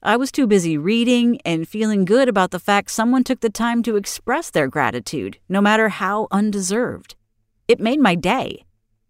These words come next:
and it still makes my day. People don't care about the quality of your words. People care about the quality of your gratitude. The more grateful you are,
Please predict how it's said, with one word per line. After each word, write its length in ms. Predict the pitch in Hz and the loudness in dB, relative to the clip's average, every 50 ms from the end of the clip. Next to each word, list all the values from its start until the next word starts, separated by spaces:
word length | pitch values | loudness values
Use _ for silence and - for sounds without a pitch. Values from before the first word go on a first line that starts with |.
| _ - | _ -2
and 80 | - 202 | 0 0
it 140 | 233 - - | 0 0 -4
still 320 | - - - 277 302 359 | -10 -10 -4 -2 0 2
makes 320 | 349 285 180 120 - - - | 2 2 0 0 -2 -4 -4
my 160 | 151 135 131 | -4 -4 -4
day. 440 | 131 127 117 117 - - - - _ _ _ _ _ _ _ _ _ - - | -4 -6 -6 -6 -8 -12 -14 -20 _ _ _ _ _ _ _ _ _ -12 -2
People 300 | - 320 330 - 381 285 | -2 -2 0 0 0 2
don't 260 | 277 262 254 254 - | 2 2 0 0 -4
care 220 | - 226 220 208 | -2 0 0 2
about 180 | 196 185 180 - | 2 2 0 0
the 100 | 185 180 | -2 -8
quality 560 | _ - - 180 180 180 170 170 151 147 139 | _ -4 0 2 4 4 4 2 0 -2 -4
of 100 | 135 135 | -4 -4
your 140 | 143 143 135 | -4 -4 -2
words. 600 | 131 143 139 135 127 120 - - - - - - _ _ _ _ _ | -2 -2 -2 -2 -2 -4 -6 -8 -8 -8 -8 -8 _ _ _ _ _
People 340 | - 262 269 - 277 277 | 0 0 2 2 0 -4
care 240 | - - 226 208 202 | -2 -2 0 2 2
about 260 | 196 170 180 170 170 | 2 2 2 0 0
the 80 | - 170 | -2 -8
quality 580 | - - - - 180 180 185 185 165 175 180 - | -8 -6 0 2 2 4 4 2 0 -2 -4 -4
of 140 | - 151 | -6 -6
your 160 | 156 147 143 135 | -4 -4 -4 -4
gratitude. 960 | - 135 131 139 143 143 139 131 135 135 - - 135 117 120 - - - _ _ _ _ _ _ | -4 -6 -2 0 0 0 0 -2 -4 -10 -10 -10 -10 -10 -10 -12 -16 -20 _ _ _ _ _ _
The 80 | - 190 | 2 4
more 200 | 190 190 196 190 | 6 6 6 4
grateful 580 | 170 160 160 147 160 180 233 - - 220 226 220 | 2 0 -2 0 0 0 -2 -4 -4 -2 -2 -2
you 200 | 214 220 214 214 | 0 0 0 2
are, 340 | 214 214 214 226 233 233 | 2 2 0 -2 -2 -6